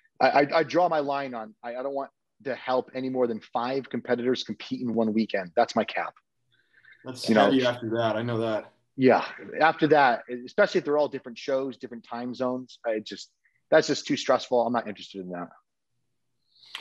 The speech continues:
Speaker 2: Well, uh, again, Chris, thanks for coming on, man. We really appreciate it. It's always good, good to hear you chat. You have
Speaker 1: Yeah,
Speaker 2: such
Speaker 1: man.
Speaker 2: a, an, a practical approach, but also it's, it's science mi-, science minded. So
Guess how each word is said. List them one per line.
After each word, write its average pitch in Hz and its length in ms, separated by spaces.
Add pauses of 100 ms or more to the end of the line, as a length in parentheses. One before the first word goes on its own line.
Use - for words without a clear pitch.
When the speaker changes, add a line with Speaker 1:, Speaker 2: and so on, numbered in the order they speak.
(340)
Speaker 2:
Well, 135 380
uh, 156 220
again, 143 320
Chris, 139 220
thanks 151 220
for 147 100
coming 127 220
on, 120 160
man. 113 220 (120)
We 127 120
really 139 200
appreciate 131 380
it. 127 40
It's 127 100
always 127 300
good, 123 340
good 135 120
to 127 100
hear 127 160
you 123 180
chat. 123 440 (340)
You 131 140
have 139 120
Speaker 1:
Yeah, 127 120
Speaker 2:
such 127 80
Speaker 1:
man. 120 140
Speaker 2:
a, 107 340 (420)
an, 127 240
a 120 240
practical 139 920
approach, 131 540
but 123 120
also 127 460
it's, 117 260
it's 123 180
science 127 300
mi-, 123 260
science 143 380
minded. 127 400
So 117 260